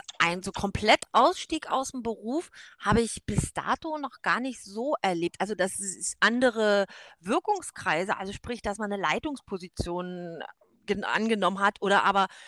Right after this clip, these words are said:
dass man vielleicht gesagt hat, "Okay, ich gehe jetzt so mit in die Ausbildung und bin dann mehr so für die Schüler und Schülerinnen zuständig, aber ich bleib der Pflege treu."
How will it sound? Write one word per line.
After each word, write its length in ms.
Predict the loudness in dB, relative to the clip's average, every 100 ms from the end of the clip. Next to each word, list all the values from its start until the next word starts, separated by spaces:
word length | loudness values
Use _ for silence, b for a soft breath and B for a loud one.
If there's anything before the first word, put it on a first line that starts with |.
| B
dass 140 | -4 0
man 100 | 0
vielleicht 300 | 2 0 0
gesagt 260 | -2 -2
hat, 140 | -2 -4
"Okay, 280 | -8 -10 -8
ich 200 | -8 -8
gehe 120 | -4
jetzt 180 | -4 -4
so 160 | -10 -8
mit 160 | -8 -6
in 140 | -8
die 180 | -6 -2
Ausbildung 720 | 0 0 -4 -6 -4 -2 -4
und 180 | -8 -6
bin 100 | -4
dann 140 | -4 0
mehr 160 | -2
so 100 | -2
für 160 | -8 -6
die 220 | -6 -6
Schüler 320 | -8 0 0
und 100 | 0
Schülerinnen 440 | -2 -2 0 0 -2
zuständig, 480 | -8 -6 -4 -2
aber 100 | -2
ich 80 | -2
bleib 220 | 2 2 2
der 120 | -4
Pflege 300 | -4 -6 -6
treu." 340 | 0 2 4